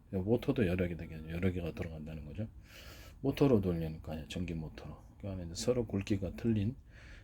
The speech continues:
예, 구리선이, 예, 들어가야지. 그럼 뭐 구리선이 하나에서 분기를 해가지고 다시 하나를 합쳐주는 구조, 뭐 이렇게 또는 두 개를 합쳐주었다가 다시 하나를 합쳐주는, 이렇게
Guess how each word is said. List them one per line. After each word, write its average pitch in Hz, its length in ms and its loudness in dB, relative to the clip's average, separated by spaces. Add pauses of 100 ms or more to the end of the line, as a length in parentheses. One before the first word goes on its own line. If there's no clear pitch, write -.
(140)
예, 90 60 -8 (100)
구리선이, 95 600 -2
예, 78 100 -8
들어가야지. 82 640 -4 (160)
그럼 107 200 -4
뭐 95 180 -2
구리선이 95 500 -4 (200)
하나에서 120 540 0
분기를 92 600 4
해가지고 95 460 -6
다시 - 260 -2
하나를 110 300 2
합쳐주는 90 500 -2
구조, 87 320 -8 (840)
뭐 - 160 -10
이렇게 98 160 -14
또는 98 220 2
두 95 120 -4
개를 92 200 0
합쳐주었다가 90 720 -6
다시 - 260 -2
하나를 104 320 2
합쳐주는, 85 500 -4
이렇게 90 400 -10